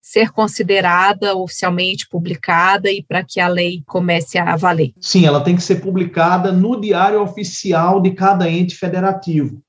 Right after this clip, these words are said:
Speaker 2: No caso federal, no Diário Oficial da União, no caso do Estado, no Diário Oficial do Estado, e assim sucessivamente. É, o Diário Oficial, inclusive, que na esfera federal,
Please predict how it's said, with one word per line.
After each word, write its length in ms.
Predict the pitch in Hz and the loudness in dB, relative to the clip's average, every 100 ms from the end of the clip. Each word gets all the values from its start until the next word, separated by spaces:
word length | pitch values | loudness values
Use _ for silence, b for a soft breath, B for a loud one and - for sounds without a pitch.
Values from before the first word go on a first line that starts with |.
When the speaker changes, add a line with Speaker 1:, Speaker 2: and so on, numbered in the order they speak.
| - | 0
Speaker 2:
No 160 | 135 | 2
caso 640 | 135 131 135 127 127 120 - | 4 4 4 4 0 -2 -12
federal, 680 | - 143 156 156 151 175 196 | -2 0 2 4 4 4 2
no 140 | 190 | 0
Diário 260 | 160 160 165 | 0 0 -2
Oficial 480 | 165 175 - 151 151 | -4 -8 -4 -2 0
da 80 | |
União, 600 | 156 180 202 165 170 170 143 | 2 2 2 2 2 0 -2
no 100 | 135 | -6
caso 240 | 135 135 | -4 -2
do 60 | 151 | -2
Estado, 500 | - - 143 147 147 | -4 -4 -4 -2 -4
no 140 | 147 | -4
Diário 240 | 147 139 | -2 -2
Oficial 460 | 139 147 139 143 131 | -2 -4 -6 -4 -4
do 80 | 147 | -4
Estado, 500 | 170 - 143 156 139 | -6 -6 -2 -2 0
e 60 | |
assim 280 | 143 139 165 | -2 -4 -6
sucessivamente. 1000 | 165 - - 175 180 170 190 165 123 - - B B B B | -6 -8 -4 -2 -2 0 0 2 0 -4 -16 B B B B
É, 580 | 139 143 143 139 135 139 | 4 6 6 6 6 6
o 100 | 135 | 4
Diário 260 | 143 165 165 | 4 4 4
Oficial, 460 | 170 180 - 165 165 | 2 -2 0 0 0
inclusive, 500 | 160 165 147 185 175 | -2 -4 -2 -4 -4
que 100 | 160 | -4
na 180 | 160 | -2
esfera 340 | 165 - 151 147 | -4 -4 -4 -4
federal, 760 | - 147 139 139 143 190 170 | -4 -4 0 2 4 4 2